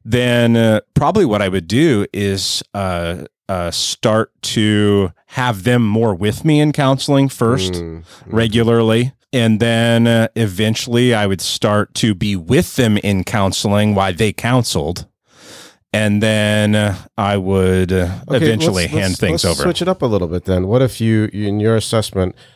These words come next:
Speaker 2: they're not gonna be, like, you're not gonna be setting up counseling appointments for them. So maybe they don't have those gifts.
Speaker 1: Okay.
Speaker 2: But they still came to you. What
Speaker 1: Yeah,
Speaker 2: do you,
Speaker 1: well,
Speaker 2: what
Speaker 1: I, I still think that if they're, if they're capable of sitting in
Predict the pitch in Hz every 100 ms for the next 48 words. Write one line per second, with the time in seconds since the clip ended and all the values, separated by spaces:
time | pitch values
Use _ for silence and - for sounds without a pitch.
0 | _ 104 117 113 113 - 101 87 101 90
1 | 87 80 - _ _ _ _ - 87 82
2 | 76 - - - 117 107 101 90 87 117
3 | 95 92 85 - - 92 87 87 80 76
4 | 85 64 69 - - 80 65 50 - -
5 | - - - _ - 98 104 107 104 110
6 | 98 92 76 85 73 95 80 - - -
7 | - 117 113 110 127 - 135 - 123 104
8 | 92 80 76 - 101 170 139 139 147 165
9 | - 143 - 180 190 165 131 123 117 117
10 | 110 - 110 107 104 104 113 - 110 104
11 | 101 95 92 - 160 151 123 120 104 -
12 | - 123 110 95 - - 104 107 156